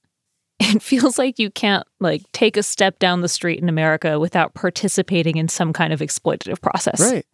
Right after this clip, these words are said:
Speaker 1: I mean, really,
Speaker 2: Right.
Speaker 1: right? So this idea of you're, you're talking about, like, examining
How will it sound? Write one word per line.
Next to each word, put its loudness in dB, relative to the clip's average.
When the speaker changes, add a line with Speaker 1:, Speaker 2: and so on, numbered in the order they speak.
Speaker 1:
I 4
mean, 4
really, 2
Speaker 2:
Right. 0
Speaker 1:
right? 2
So 0
this 0
idea 2
of 0
you're, 0
you're 2
talking 0
about, 2
like, -2
examining 2